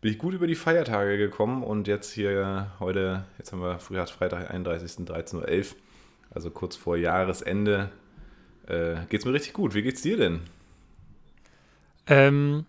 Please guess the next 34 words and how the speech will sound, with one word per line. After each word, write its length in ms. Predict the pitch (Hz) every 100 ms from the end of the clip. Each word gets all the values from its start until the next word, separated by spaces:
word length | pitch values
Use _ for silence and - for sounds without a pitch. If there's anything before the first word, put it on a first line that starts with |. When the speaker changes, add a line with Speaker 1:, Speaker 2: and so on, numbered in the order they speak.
| -
Speaker 2:
ja, 100 | -
ich 120 | 151 -
freue 160 | 175
mich, 80 | 196
dass 100 | 156
es 100 | -
dir 220 | - 196
gut 280 | 208 214 202
geht. 280 | - 226 196
Ich 360 | - 214 - -
muss 220 | 190 208
sagen, 220 | 196 190
mir 80 | 190
geht's 180 | 180 -
komplett, 480 | - 160 185 185 -
äh, 400 | 165 170 175 165 - - - - _ 659 587 - _
anders, 460 | - 220 120 - -
ja. 280 | 127 160 196
Ähm, 260 | 160 151 156
ich 120 | 143
war 100 | 147
gerade 240 | 147 147 196
eben 140 | 156
einkaufen 640 | 117 151 185 185 170 196 254
Speaker 1:
Hm? 240 | 208 123 165
Speaker 2:
und 180 | 147 151
das 240 | 147 -
war 120 | 151
ein 100 | 156
Fehler. 460 | 143 - 170 123 113 -
Speaker 1:
Oh 100 | 113
Speaker 2:
Ich, 60 | 110
Speaker 1:
ja. 80 |
Speaker 2:
also, 220 | 170 143